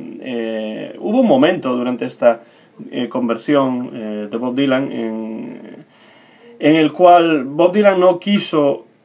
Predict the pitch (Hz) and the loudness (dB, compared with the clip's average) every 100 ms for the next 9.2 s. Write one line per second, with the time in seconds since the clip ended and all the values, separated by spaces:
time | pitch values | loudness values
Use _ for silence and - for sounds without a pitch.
0 | - 160 165 - 139 165 175 160 147 170 | -6 -2 -2 -2 0 2 2 2 4 4
1 | 170 - 135 131 127 - 139 131 120 - | 4 0 -6 -4 -4 -2 -2 -2 -6 -12
2 | - - 120 87 139 151 254 117 110 - | -12 -10 -8 -4 -2 2 2 2 -4 -2
3 | 120 123 131 170 127 - - 117 123 - | -4 -2 0 2 0 -4 -12 -4 -4 -6
4 | - - _ - 123 120 117 117 117 113 | -14 -20 _ -6 -2 0 0 0 -2 -6
5 | 117 120 110 165 165 170 147 143 160 170 | -8 -12 -6 0 2 2 0 0 -2 -2
6 | 175 143 - - 151 143 156 147 143 135 | -2 -2 -4 0 4 4 4 2 2 4
7 | 147 139 131 131 143 143 139 - - - | 4 4 0 -2 -2 -2 -4 -10 -20 -2
8 | 135 139 139 131 135 127 120 214 - 147 | 0 0 -2 0 0 -2 0 0 0 -4
9 | 185 - | -6 -10